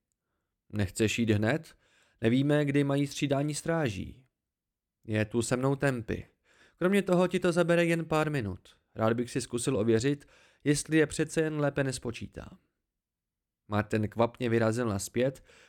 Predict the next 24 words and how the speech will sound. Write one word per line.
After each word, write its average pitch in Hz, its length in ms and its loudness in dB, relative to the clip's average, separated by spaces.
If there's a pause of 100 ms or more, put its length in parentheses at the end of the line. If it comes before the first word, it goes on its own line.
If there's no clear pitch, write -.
a 104 120 0
my 175 180 0
s - 80 -6
Tempy 135 420 -4
jsme 147 180 -4
se 143 180 -2
obezřetně 123 600 0
přesunuli 120 560 -6
na 110 100 -2
vrcholek. - 460 -10 (720)
Po 92 180 -4
chvíli 127 420 -2
se 135 160 -2
Tempy 120 320 -2
přisunul 127 520 -4
blíž 120 260 -2
ke - 140 -2
mně, 98 360 -4 (440)
takže 202 220 0
se 214 120 -2
mě 196 120 2
dotýkal 147 580 0
levým 123 340 0
bokem. - 380 -8